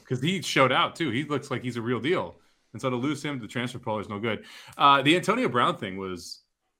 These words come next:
I mean, that was something, man. I mean, I don't know what's going, I, I hope the dude's okay. I mean, but did you see the, the Instagram posts? I think it was Instagram, Instagram lives from the cab driver that had Antonio Brown in his cab.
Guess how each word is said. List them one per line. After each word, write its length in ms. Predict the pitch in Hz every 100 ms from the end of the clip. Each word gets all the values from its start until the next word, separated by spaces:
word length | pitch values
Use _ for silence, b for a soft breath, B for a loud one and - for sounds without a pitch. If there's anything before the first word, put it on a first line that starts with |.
| _
I 100 | 113
mean, 140 | 117 113
that 180 | 139 208
was 160 | 127
something, 380 | 135 170 127 104
man. 360 | 92 90 87 -
I 100 | 117
mean, 280 | 123 110 101 - -
I 220 | 120 135
don't 160 | 185 165
know 120 | 127
what's 180 | 127 -
going, 320 | 131 123 123
I, 80 | 107
I 40 |
hope 220 | 139 165
the 80 | 123
dude's 220 | 120 120
okay. 480 | 117 110 117 95 92
I 60 | 98
mean, 140 | 101 95
but 140 | 104 _ 135
did 160 | 135
you 80 | 196
see 180 | 196 226
the, 220 | 208 180 165
the 360 | 156 147 143 135 _ _ _ -
Instagram 720 | 143 - 190 170 180 185 185
posts? 380 | - 190 196 -
I 60 | 139
think 160 | 160
it 40 | 160
was 120 | 151
Instagram, 600 | 165 185 180 180 185 185 _ _ _ 185
Instagram 460 | 170 185 185 147
lives 320 | 123 127 156 156
from 140 | 135
the 40 | 117
cab 300 | 120 123 131
driver 260 | 143 156
that 120 | 139
had 80 | 117
Antonio 320 | 113 123 127
Brown 200 | 120 117
in 60 | 117
his 140 | 113
cab. 320 | - 104 131